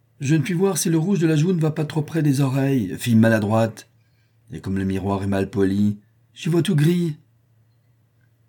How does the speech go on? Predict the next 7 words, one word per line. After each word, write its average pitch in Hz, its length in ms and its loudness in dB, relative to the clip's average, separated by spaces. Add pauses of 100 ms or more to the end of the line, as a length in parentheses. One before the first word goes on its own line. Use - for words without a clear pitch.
(240)
Léonia 101 520 0
se 110 140 -6
tenait 98 220 -4
immobile 104 480 -2
comme 92 160 -4
une 95 80 -2
statue. 98 520 -8